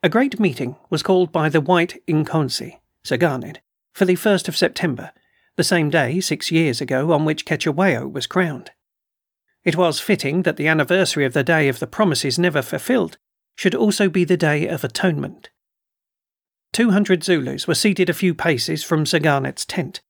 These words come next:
and although naturally great talkers, the silence of death prevailed. Ranged in rows four deep, with the principal chiefs in front, they listened with perfect attention to the words which decided the fate of their country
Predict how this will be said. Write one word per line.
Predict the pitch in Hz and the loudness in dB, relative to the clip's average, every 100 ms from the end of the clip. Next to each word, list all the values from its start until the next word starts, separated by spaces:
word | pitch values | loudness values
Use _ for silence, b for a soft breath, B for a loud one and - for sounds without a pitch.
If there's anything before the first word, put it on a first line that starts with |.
| _ _ _ - | _ _ _ -2
and | 165 | 0
although | 185 190 269 | 2 2 2
naturally | 226 202 - 165 | 2 0 0 0
great | 156 175 151 - - | 2 0 0 -4 -4
talkers, | 302 - 160 - _ _ _ _ _ | -2 -2 -6 -8 _ _ _ _ _
the | 185 | -2
silence | - 226 233 202 | 2 2 2 2
of | 160 - | -2 0
death | 214 - - - | -2 -2 -6 -6
prevailed. | 147 160 180 123 - - _ _ _ _ _ _ _ _ _ | 0 0 0 -4 -12 -20 _ _ _ _ _ _ _ _ _
Ranged | 170 190 196 - | 0 4 4 4
in | 160 | 2
rows | 165 160 135 151 | 4 2 0 -6
four | - 185 160 | -2 0 2
deep, | 123 135 - - _ _ - | 2 -2 -4 -18 _ _ -2
with | 175 | 0
the | 185 | 2
principal | 247 214 - 156 | 2 0 2 0
chiefs | - 165 117 | 2 0 0
in | - 127 | -6 -4
front, | - 226 151 - - _ _ _ _ - | -4 -2 -2 -4 -20 _ _ _ _ 0
they | 175 | 2
listened | 190 185 262 208 | 2 2 2 2
with | 170 - | 0 0
perfect | 208 214 240 220 202 | -2 0 -2 -4 -4
attention | 190 175 123 156 135 | 0 -2 0 -2 -2
to | 143 | -2
the | |
words | 127 175 175 175 | 0 2 2 0
which | 160 151 - | -4 -4 -2
decided | 170 190 180 165 | 0 2 2 2
the | 170 | 0
fate | - 247 175 131 | 0 0 0 -2
of | |
their | 120 127 | -4 -4
country | - 180 180 175 | 0 0 2 -2